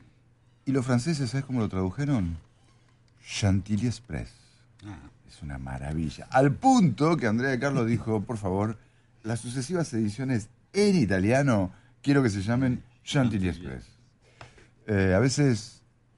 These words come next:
Speaker 1: a veces, eh, esos, esos chistes o esos juegos o esos riesgos que corren los editores salen bien.
Speaker 2: Y estaba pensando que esto que hablaban de la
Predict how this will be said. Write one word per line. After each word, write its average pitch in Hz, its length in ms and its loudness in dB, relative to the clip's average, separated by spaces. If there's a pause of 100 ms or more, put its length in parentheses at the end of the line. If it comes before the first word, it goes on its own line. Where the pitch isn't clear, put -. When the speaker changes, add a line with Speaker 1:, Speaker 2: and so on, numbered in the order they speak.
(320)
Speaker 1:
a 113 60 -4
veces, 120 520 -6
eh, 82 340 -2
esos, 87 480 -6
esos 90 280 -10
chistes 87 580 -8
o 82 100 -6
esos 82 260 -8 (120)
juegos 101 500 -2
o 95 100 -6
esos 85 260 -8
riesgos 95 340 -2
que 85 80 -6
corren 85 260 -4
los 80 200 -8
editores 78 420 -6
salen 69 560 -10
bien. 71 240 -6
Speaker 2:
Y 73 460 -14
estaba 107 320 -12
pensando 92 960 -8 (1400)
que 85 120 -14
esto 80 240 -14
que 76 80 -14
hablaban 80 340 -8
de 73 100 -14
la 71 320 -18